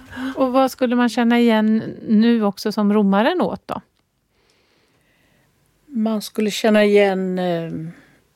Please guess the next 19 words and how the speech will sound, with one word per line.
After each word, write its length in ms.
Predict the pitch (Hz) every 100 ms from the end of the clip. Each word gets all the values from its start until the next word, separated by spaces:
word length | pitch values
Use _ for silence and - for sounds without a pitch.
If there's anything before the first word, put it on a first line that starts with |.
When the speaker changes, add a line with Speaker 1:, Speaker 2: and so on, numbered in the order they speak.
| - 185 180
Speaker 2:
oliver, 580 | 190 185 165 165 170 269 - - _ _ _ _ _ _ _ _ _
vitlökssmak. 1400 | 196 180 202 - 180 180 - - 175 165 302 _ _ - _ -
Speaker 1:
Mm. 140 | 190 156 151 _ - _ _ _ _ _ _ _ - 190 202 208
Speaker 2:
Vinet 720 | 240 233 233 233 247 247 - _ _ - _ _ _ _ _
tror 360 | - 262 220 208
jag 140 | 214 - -
inte 440 | 277 202 - 240
en 120 | 254
romare 360 | 254 233 160 170
skulle 240 | - 180
känna 340 | 175 196 190 185
igen, 500 | 190 185 165 180 180
för 140 | -
att 160 | 196 190
det 100 | 208
var 140 | 185
annorlunda 680 | - 202 180 185 180 185 190 202
under 500 | 196 185 180 175 - _
antiken. 640 | 185 180 - - - 185